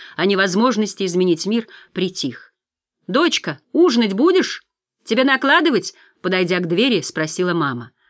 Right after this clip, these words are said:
«Иду», выскальзывая из комбинезона, сказала я. «Сейчас». Ежись под холодным душем,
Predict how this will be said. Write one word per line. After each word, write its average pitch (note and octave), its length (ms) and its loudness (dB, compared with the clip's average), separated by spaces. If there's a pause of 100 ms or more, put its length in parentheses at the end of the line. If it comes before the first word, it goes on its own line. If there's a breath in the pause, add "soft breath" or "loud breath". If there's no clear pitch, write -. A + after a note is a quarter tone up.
(200)
«Иду», B3 520 2 (640)
выскальзывая E3 540 -2
из D#3 80 -4
комбинезона, E3 540 0
сказала D3+ 360 -4
я. D3 280 -4
«Сейчас». - 680 -2 (720)
Ежись G#3 520 0
под - 160 -14
холодным E3+ 480 -2
душем, F#3 380 -2